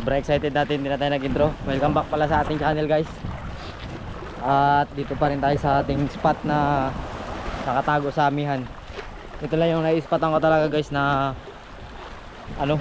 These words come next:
na lugar kapag malakas yung amihan. May nahuhuli naman. May nahuhuli naman. Pero ngayon, tanghali na. Gagamitin natin siyempre yung pamain din na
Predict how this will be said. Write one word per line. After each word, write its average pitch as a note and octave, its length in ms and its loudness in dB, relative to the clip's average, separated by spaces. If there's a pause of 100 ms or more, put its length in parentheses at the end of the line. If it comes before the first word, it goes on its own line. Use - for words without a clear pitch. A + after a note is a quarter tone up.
(120)
na C#3 320 4
lugar C#3+ 260 2
kapag C#3+ 220 0 (160)
malakas C#3 320 0
yung D3 80 2
amihan. D3+ 320 0 (1120)
May D3+ 80 2
nahuhuli F3 480 6
naman. E3+ 320 2 (1120)
May C#3 100 0
nahuhuli D#3 380 6
naman. D#3 340 2
Pero D#3+ 460 4
ngayon, D#3 160 2
tanghali D#3 420 2
na. D3+ 160 2 (1300)
Gagamitin D3+ 500 4
natin D3+ 160 2
siyempre D#3 380 6
yung C#3+ 160 6
pamain C#3+ 400 4
din C#3+ 100 4
na C#3+ 140 6